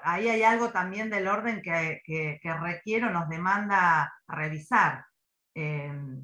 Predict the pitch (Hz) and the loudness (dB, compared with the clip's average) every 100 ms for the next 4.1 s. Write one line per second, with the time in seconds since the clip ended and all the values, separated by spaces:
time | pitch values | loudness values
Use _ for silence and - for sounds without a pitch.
0 | - _ - 170 180 208 214 233 226 214 | -16 _ -6 0 2 2 2 0 2 -2
1 | 208 262 247 226 220 202 208 208 202 190 | 0 4 4 4 0 -2 -4 -4 -6 -6
2 | 185 175 156 160 202 - 160 - 185 185 | -8 -8 -2 0 0 -2 -8 -6 -6 -4
3 | 170 254 247 240 - - 254 208 196 202 | -4 2 4 4 2 2 4 4 2 0
4 | 247 | -2